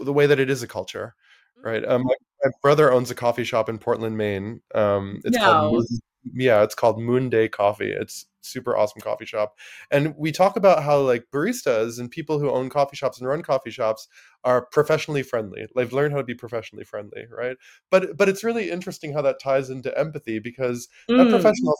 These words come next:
Speaker 1: friendliness at its best is not, you know, they're not there. People don't start coffee shops generally because their plan is to,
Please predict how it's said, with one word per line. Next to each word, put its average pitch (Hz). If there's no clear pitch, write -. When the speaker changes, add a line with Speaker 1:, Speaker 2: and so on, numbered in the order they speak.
Speaker 1:
friendliness 143
at 135
its 131
best 175
is 120
not, 131
you 156
know, 143
they're 147
not 160
there. 135
People 214
don't 220
start 143
coffee 147
shops 117
generally 127
because 117
their 120
plan 131
is 120
to, 110